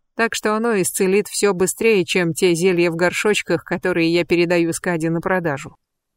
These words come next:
"Ну уж теперь-то мне здорово полегчало".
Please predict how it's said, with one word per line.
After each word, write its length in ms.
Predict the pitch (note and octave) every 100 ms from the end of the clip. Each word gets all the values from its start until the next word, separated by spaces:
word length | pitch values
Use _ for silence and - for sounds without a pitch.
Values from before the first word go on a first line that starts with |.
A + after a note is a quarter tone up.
| _
"Ну 360 | F#3+ G#3 G#3+ A#3
уж 160 | G#3
теперь-то 480 | - B3 A3+ A3 A#3+
мне 280 | A#3 A3+ A3+
здорово 480 | A3 A#3+ G3 F3+ F3+
полегчало". 760 | G#3 G3+ G3 - F#3 D3 C3+